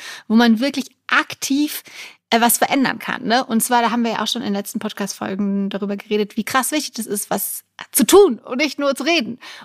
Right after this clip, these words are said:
Und das finde ich super beeindruckend, dass da die, die Menschen, die, ähm, diese Unterschriften gesammelt haben, einfach das Durchhaltevermögen hatten und einfach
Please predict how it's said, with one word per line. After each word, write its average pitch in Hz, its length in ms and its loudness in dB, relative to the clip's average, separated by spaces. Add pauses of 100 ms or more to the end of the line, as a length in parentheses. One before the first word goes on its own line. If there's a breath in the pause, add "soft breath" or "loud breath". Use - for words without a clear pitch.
Und 233 240 0
das 277 300 2
finde 269 200 0
ich 233 80 -2
super 294 200 2
beeindruckend, 233 640 -2
dass 214 180 -2
da 196 380 2
die, 208 460 -4
die 208 140 -2
Menschen, 240 500 4
die, 208 300 0
ähm, 190 320 -2
diese 196 180 -2
Unterschriften 269 500 0
gesammelt 208 400 0
haben, 190 220 -2
einfach 196 360 -4
das 208 200 -6
Durchhaltevermögen 220 840 0
hatten 214 200 -4
und - 280 -2
einfach 208 260 -4